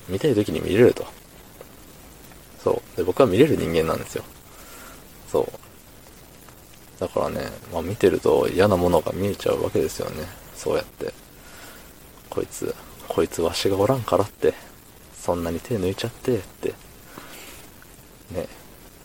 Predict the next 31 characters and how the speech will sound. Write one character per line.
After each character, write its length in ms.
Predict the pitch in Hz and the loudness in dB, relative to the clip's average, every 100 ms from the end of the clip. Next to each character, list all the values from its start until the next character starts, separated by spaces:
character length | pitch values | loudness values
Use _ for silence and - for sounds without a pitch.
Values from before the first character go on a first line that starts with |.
| - | -8
ま 80 | 85 | -2
あ、 20 | |
優 180 | 90 85 | 2 4
雅 100 | 82 | 2
に、 260 | 80 - - - - - - | 0 -6 -12 -20 -20 -20 -14
そ 120 | - | -4
ん 60 | 85 | -4
な 80 | 82 | 0
彼 200 | - 80 | 2 2
は 140 | 73 | 0
ね、 120 | 80 | -6
三 220 | 80 92 87 | -2 0 0
連 140 | 82 | -2
休 200 | - 78 | -4 -4
を 60 | 80 | -2
満 180 | 82 | -2
喫 60 | 85 - - | -4 -10 -4
し 100 | - | 4
て 60 | |
る 80 | 85 | 6
わ 80 | 85 | 6
け 80 | 78 | 0
な 80 | |
ん 60 | 73 | -6
で 60 | 78 | -8
す 80 | |
け 100 | - | -8
れ 40 | - | -6
ど 100 | 76 | -6
も。 60 | |
ね 100 | 62 | -8